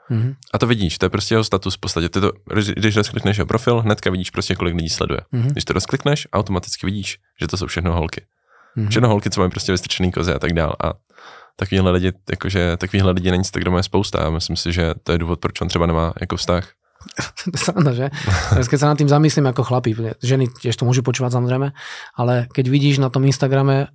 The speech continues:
Speaker 1: peknú babu, veľké kozy, bradavky tam svietia, vieš, a teraz sa na to díváš, vieš, že to je, že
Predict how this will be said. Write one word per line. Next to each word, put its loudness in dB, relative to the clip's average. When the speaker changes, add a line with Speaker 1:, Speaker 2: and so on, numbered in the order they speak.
Speaker 1:
peknú 0
babu, 0
veľké 0
kozy, -2
bradavky 2
tam 4
svietia, 0
vieš, 4
a 4
teraz 2
sa 4
na 2
to 0
díváš, 2
vieš, 4
že -2
to -4
je, 0
že 2